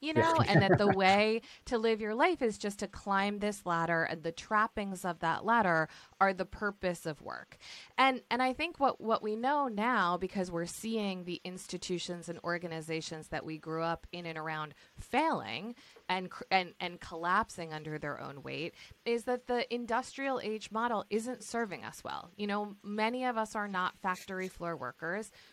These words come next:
Speaker 1: We are knowledge workers. We're working in a global economy that is, uh, technology enabled in a way that it was not, you know, fifty or a hundred years ago.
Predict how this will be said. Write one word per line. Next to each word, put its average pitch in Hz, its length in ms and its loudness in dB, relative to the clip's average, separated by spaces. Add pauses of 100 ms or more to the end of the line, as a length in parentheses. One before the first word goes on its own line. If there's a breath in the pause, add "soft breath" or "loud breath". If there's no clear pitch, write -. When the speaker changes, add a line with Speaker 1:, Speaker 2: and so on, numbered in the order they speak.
Speaker 1:
We 190 100 -6
are 196 80 0
knowledge 151 500 -4
workers. 160 520 -4 (200 soft breath)
We're 160 160 -4
working 170 360 -6
in 175 80 -6
a 175 40 -8
global 165 480 -6
economy 165 720 -6
that 185 160 -2
is, 156 260 -4 (360 soft breath)
uh, 165 260 4 (180)
technology 165 800 -2
enabled 165 580 -4 (180)
in 180 140 -8
a 175 80 -2
way 165 220 2
that 165 100 -4
it - 80 -6
was 165 240 -6
not, 156 380 0
you 190 120 -10
know, 165 240 -2 (120)
fifty 170 360 -4
or 160 100 2
a 151 40 0
hundred 156 420 -6
years 143 280 -10
ago. 202 320 0